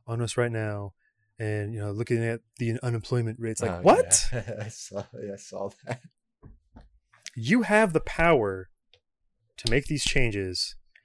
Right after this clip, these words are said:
Speaker 1: and yet you decided to put a wall up around the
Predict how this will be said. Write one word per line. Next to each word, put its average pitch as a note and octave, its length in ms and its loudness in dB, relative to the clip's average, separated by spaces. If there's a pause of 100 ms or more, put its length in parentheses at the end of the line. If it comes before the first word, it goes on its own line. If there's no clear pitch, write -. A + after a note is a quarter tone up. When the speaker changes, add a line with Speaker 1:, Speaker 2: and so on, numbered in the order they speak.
(180)
Speaker 1:
and G#2 160 -4
yet G#2 180 0
you A2+ 220 -4
decided G#2 580 0
to G2 360 -6
put A#2 260 2
a A#2 60 2
wall A2 600 2
up A2+ 140 -8
around G#2 500 -4 (220)
the G2 600 -6